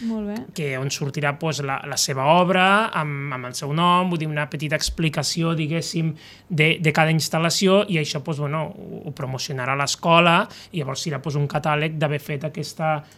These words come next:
Speaker 2: gran cooperació, diguéssim, de, d'aquest curs.
Speaker 1: Eh, és molt important, no?, que, que en un centre com aquest, no?, que es treballa tan manualment, que es treballa l'art,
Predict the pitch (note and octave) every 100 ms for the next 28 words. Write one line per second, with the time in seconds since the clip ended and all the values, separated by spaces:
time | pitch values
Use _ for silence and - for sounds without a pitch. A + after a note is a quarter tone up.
0 | - D#3+ D#3 D#3 E3+ F#3+ - _ F3+ D#3
1 | E3 D3 - - F3+ F#3+ G3+ C4 - -
2 | E3+ D3+ D#3+ - E3 F3+ E3 C#3+ D#3 D3
3 | - A#3 G3+ - - - - D4+ - -
4 | C4 C4 F4 G#4 D4 B3+ A#3 A#3 C#4+ B3+
5 | B3+ C#4 C4+ A#3 A3 G3+ F#3+ F3 - G#3+
6 | G3+ A3+ B3+ A#3+ B3+ B3 A#3+ A3+ G3 G3
7 | A3+ B3 A3 G#3+ C#4+ A#3 G#3+ G#3+ G#3 A#3
8 | A3+ A3+ A3 A3 A3 G#3 G3+ G#3 G#3+ A#3+
9 | A#3 G#3 G#3+ G3+ A3 A3 G#3+ A3+ E4+